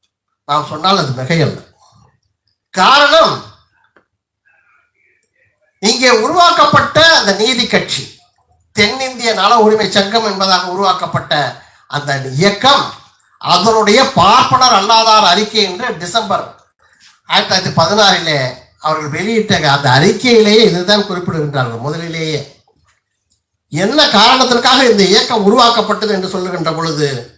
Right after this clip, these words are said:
அதிலே இந்த குறிப்பு வருது. அலெக்சாண்டர் கார்டியோ சொன்ன தகவல் எல்லாம் பார்க்கும் பொழுது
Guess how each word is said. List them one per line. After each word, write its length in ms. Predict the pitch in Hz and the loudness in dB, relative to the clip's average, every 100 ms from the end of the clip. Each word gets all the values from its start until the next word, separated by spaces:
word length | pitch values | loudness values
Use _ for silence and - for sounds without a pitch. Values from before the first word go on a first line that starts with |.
| _ _ _ _ _ _ _ - | _ _ _ _ _ _ _ -4
அதிலே 480 | 165 175 220 247 330 | 0 4 4 4 4
இந்த 200 | 262 180 | 2 0
குறிப்பு 320 | 160 202 214 202 | 2 4 4 4
வருது. 460 | 160 156 160 131 120 - | 4 4 2 0 -6 -4
அலெக்சாண்டர் 640 | 147 185 180 180 175 156 147 | 0 0 2 0 2 -2 -2
கார்டியோ 440 | 160 185 220 214 202 | 0 2 2 2 0
சொன்ன 220 | 185 160 | -2 -4
தகவல் 400 | - 147 175 180 | -4 -4 -4 -6
எல்லாம் 260 | 170 190 202 | -2 0 0
பார்க்கும் 400 | 160 175 180 165 | 0 -2 -2 -12
பொழுது 220 | 147 175 | -12 -10